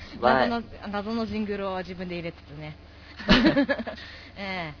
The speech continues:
Speaker 2: ー、えーと、本当はここで、えーと、団長こと、えー、フリーマンさん、フーさん、
Speaker 1: うん。
Speaker 2: 来る予定だったんですけど。
Speaker 1: 来る予定なんですよね。
Speaker 2: なんだよね。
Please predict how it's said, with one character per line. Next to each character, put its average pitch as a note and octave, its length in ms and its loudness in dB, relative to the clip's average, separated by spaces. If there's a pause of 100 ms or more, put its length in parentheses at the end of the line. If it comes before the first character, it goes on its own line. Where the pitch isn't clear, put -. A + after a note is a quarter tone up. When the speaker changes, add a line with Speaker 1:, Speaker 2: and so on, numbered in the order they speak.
(200)
Speaker 2:
ー、 - 60 0
え A#3+ 40 2
ー A3+ 40 -4
と、 A#3+ 80 -4
本 F4 240 -4
当 A#4 80 2
は A4+ 100 2
こ G#4 100 -6
こ F#4 120 -2
で、 F#4 80 2
え B3 760 4
ー - 40 -20
と、 G3 220 -6
団 D4 260 2
長 E4 180 -2
こ D#4 140 -4
と、 F#3+ 220 -4
え D3+ 220 -10
ー、 - 40 -18
フ A3+ 80 -6
リ A#3+ 120 -2
ー A#3 40 0
マ F#3+ 100 -4
ン D3 200 -10
さ C#3 80 -14
ん、 C3+ 60 -16 (260)
フ D4+ 80 -4
ー C#4 60 -4
さ F#3 120 -4
ん、 C#3+ 100 -10 (640)
Speaker 1:
う G3 60 0
ん。 D3 60 -2 (360)
Speaker 2:
来 - 300 6
る G#4 80 10
予 D4 120 8
定 E4 140 6
だ E4+ 80 10
っ - 40 4
た C#4+ 100 4
ん B3 40 4
で A#3 80 2
す F3+ 120 -8
け E3 120 -2
ど。 G3+ 220 0
Speaker 1:
来 A#3 80 12
る E3+ 80 12
予 C#3 120 10
定 G3 260 12
な G3+ 160 12
ん E3+ 80 4
で G#2 100 -4
す - 160 -12
よ F#2+ 120 -8
ね。 C3+ 260 -4 (300)
Speaker 2:
な C#4 140 4
ん D#4+ 60 0
だ G#3+ 80 0
よ E3+ 120 -2
ね。 D#3+ 320 -8